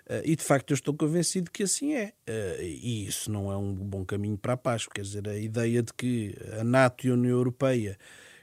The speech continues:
querem continuar a guerra contra o invasor russo até o último ucraniano, não é isso que vai salvar a vida aos ucranianos, como todos queremos que aconteça, nem interromper o conflito. É preciso outro tipo de atitudes.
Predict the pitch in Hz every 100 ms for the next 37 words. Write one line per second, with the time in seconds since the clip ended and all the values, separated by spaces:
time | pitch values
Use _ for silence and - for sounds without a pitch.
0 | _ - 151 143 135 123 139 127 131 139
1 | 139 131 139 139 120 110 - 131 127 123
2 | 113 110 120 120 123 127 127 131 123 139
3 | 120 120 - 123 123 127 123 120 120 117
4 | 131 127 127 139 143 165 185 139 123 117
5 | 107 104 104 110 - 110 104 104 - 110
6 | 110 113 113 110 113 113 113 117 120 120
7 | 117 120 110 123 123 127 123 - 120 123
8 | - 123 131 123 131 139 131 135 127 -
9 | 147 131 139 135 190 - 175 - 127 117
10 | - - 101 107 101 - 113 - 127 147
11 | 143 233